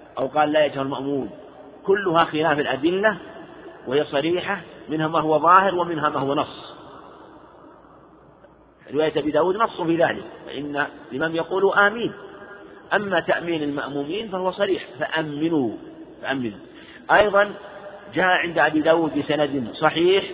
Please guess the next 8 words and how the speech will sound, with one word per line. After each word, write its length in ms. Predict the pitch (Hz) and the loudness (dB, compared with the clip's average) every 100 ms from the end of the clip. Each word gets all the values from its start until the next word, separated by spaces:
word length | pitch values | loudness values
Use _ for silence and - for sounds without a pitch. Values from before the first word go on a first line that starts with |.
| - - - - | -14 -16 -16 -6
أي 80 | 127 | -2
وائل 280 | 139 165 160 | 2 2 0
بن 160 | 160 | -6
حجر، 360 | - 175 202 - - - - - - - 117 | -4 0 0 0 -6 -16 -18 -18 -20 -12 -6
أنه 240 | 156 160 | 0 4
عليه 300 | 147 165 160 | 4 4 2
الصلاة 320 | 156 151 156 151 | 0 0 0 0
والسلام 420 | 139 151 156 | -4 -2 0